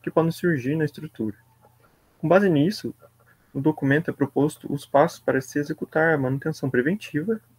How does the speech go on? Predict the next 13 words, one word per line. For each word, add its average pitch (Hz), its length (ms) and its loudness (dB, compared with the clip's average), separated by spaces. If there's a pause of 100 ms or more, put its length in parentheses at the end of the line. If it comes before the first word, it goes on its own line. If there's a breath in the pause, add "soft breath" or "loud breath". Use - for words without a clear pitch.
e, 180 60 -2
além 175 200 0
disso, 135 440 -4
as 156 100 0
medidas 170 460 -2
corretivas, 170 720 -2
caso 127 340 0
essas 127 220 -4
patologias 135 680 0
se - 100 -12
manifestem. 151 600 -10 (1400 loud breath)
Dessa - 240 0
maneira, 139 440 2